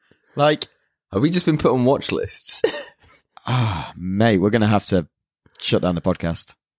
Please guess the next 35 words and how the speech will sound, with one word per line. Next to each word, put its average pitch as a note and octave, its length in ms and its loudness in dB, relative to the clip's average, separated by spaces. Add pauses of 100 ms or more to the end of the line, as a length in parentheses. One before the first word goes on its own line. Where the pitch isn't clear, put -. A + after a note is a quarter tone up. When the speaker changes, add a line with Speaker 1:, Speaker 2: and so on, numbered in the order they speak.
(400)
Speaker 1:
Oh, A2 80 0
no. G#2 200 2
Speaker 2:
Oh, F#2 40 0
no. G2 180 -2 (760)
Speaker 1:
Um, D#3 200 4
Speaker 2:
Not B2+ 80 0
like G2+ 160 4
this. G2 480 0 (720)
Speaker 1:
um, D#3+ 340 2 (120)
anyway, F#3+ 260 2 (500)
so G3+ 360 0 (120)
we'll, E3+ 180 4
we'll F3 220 2
move F3+ 200 4
on C3 100 2
from A#2 160 -4
this A2 180 0
and G#2+ 80 -6
talk A#2+ 200 0
about A2 160 2
the G2 40 -4
rest G2+ 160 -2
of G2+ 60 -6
the G2+ 60 -4
show G2+ 160 0
in F#2 80 -8
a F2+ 40 -8
second, F2+ 280 -12
I - 20 -16
promise. E2+ 300 -12
But, - 280 -2 (380)
um, B2 320 0 (120)
my C#3 220 2
one, D3+ 440 0 (280)
the, D3 120 0